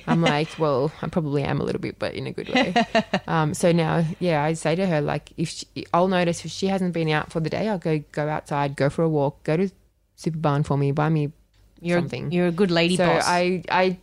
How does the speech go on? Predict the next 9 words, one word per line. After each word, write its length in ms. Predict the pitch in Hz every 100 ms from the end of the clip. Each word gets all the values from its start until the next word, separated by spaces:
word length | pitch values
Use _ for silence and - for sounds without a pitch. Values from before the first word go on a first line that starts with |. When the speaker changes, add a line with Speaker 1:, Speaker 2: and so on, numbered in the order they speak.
| _ -
Speaker 1:
yeah, 260 | 175 143
I, 260 | 160 170 156 - - - _ _ _ _ _ -
sometimes 420 | - 170 170 160
she 100 | -
does 160 | 143 143
it 100 | -
to 100 | -
me 140 | 143 151
too. 280 | 147 135